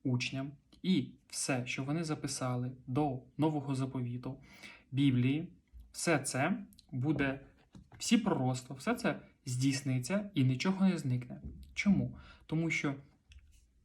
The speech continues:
все, наша земля, наш всесвіт, все тримається завдяки Слову Бога, завдяки тому, що Господь заповідав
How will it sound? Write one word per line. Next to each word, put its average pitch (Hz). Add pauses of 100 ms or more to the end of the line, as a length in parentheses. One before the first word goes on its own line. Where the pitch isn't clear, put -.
все, 139 (360)
наша 160
земля, 131 (460)
наш 156
всесвіт, 135
все -
тримається 151
завдяки 127 (120)
Слову 127 (180)
Бога, 139 (320)
завдяки 127
тому, 127
що 135
Господь 127 (1900)
заповідав 135